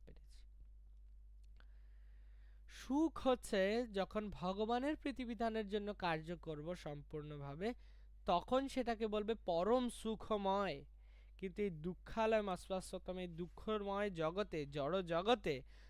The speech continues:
যদি আমি আমার সামান্যতম দুঃখ নিবৃত্তির জন্য যদি কোনো কার্য করি, সেটাকে সামান্য সুখ হয়তো বলবে,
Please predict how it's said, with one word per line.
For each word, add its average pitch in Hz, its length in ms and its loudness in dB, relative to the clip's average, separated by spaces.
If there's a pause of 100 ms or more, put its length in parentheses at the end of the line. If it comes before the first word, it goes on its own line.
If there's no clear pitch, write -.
(120)
যদি 185 240 2
আমি 208 320 4
আমার 180 500 6 (380)
সামান্যতম 214 840 4
দুঃখ 185 320 -2
নিবৃত্তির 190 580 0
জন্য 202 380 2
যদি 196 200 0
কোনো 202 240 0
কার্য 170 460 2
করি, 202 340 2 (320)
সেটাকে 240 560 -2
সামান্য 220 560 -2
সুখ - 340 -4
হয়তো 214 360 0
বলবে, 185 480 2